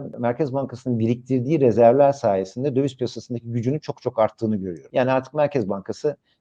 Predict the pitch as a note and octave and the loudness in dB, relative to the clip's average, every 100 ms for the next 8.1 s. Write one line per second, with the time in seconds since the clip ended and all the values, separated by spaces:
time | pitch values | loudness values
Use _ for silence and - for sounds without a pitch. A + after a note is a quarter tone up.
0 | - C#3+ B2 C3 B2 C#3 C#3+ - - G#2+ | -4 0 0 0 2 2 2 -2 -4 0
1 | C3+ B2+ - _ A#2+ B2+ B2 G2 - G2+ | 0 0 -10 _ 0 4 4 4 0 -8
2 | - F2 D#2+ C#2+ B1+ - _ _ - - | -6 -6 -6 -12 -16 -20 _ _ -14 -4
3 | B2+ B2 B2 B2 A#2+ F#2 F#2+ A#2+ B2 - | 2 2 2 0 -2 -6 -6 -4 -4 -2
4 | - G#2 - G#2 C3+ - _ _ _ G2+ | -4 -4 -2 0 0 -2 _ _ _ 0
5 | G#2 G2+ G2+ G#2 A2+ - - A#2+ A#2+ B2+ | 2 4 4 2 0 -2 2 4 6 4
6 | D#3 - - A2 G#2+ G2 F#2 F2+ - G2+ | 2 -2 -4 -2 0 -2 0 -2 -4 -8
7 | G2+ G2 - G2+ F#2 F#2 E2+ F2 G2 F3 | -6 -6 -6 -6 -4 -4 -4 -6 -4 -6